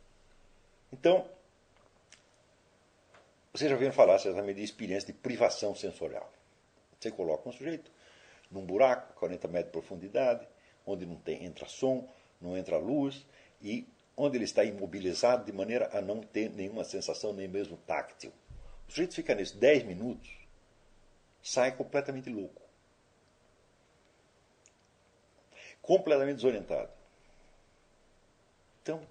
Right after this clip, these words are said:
tá aí, por exemplo, a prova empírica. As nossas famosas estruturas nas quais,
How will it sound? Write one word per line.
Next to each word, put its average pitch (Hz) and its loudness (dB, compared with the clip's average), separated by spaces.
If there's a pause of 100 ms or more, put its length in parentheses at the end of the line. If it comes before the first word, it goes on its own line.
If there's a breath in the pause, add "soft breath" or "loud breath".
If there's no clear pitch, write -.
tá 143 -8
aí, 135 -8
por 127 -14
exemplo, 127 -10
a - -20
prova 127 0
empírica. 73 -16
As 95 -8
nossas 123 -6
famosas 120 2
estruturas 123 -8
nas 95 -8
quais, 104 -2